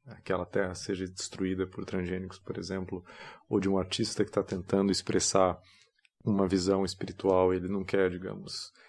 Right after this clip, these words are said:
é, se vender pra uma estrutura cultural que viola os ideais dele,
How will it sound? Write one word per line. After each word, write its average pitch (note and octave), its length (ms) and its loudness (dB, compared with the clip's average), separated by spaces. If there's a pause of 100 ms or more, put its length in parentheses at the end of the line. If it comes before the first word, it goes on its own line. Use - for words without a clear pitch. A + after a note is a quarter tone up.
(500)
é, - 240 -10 (580)
se - 220 -6
vender F#2+ 400 2
pra F#2+ 160 -6
uma F2+ 160 -6
estrutura F2+ 640 -4
cultural F#2+ 640 0
que F#2+ 340 -8 (160)
viola F#2+ 600 4
os F2 160 -8
ideais F2 340 0
dele, F#2 440 -2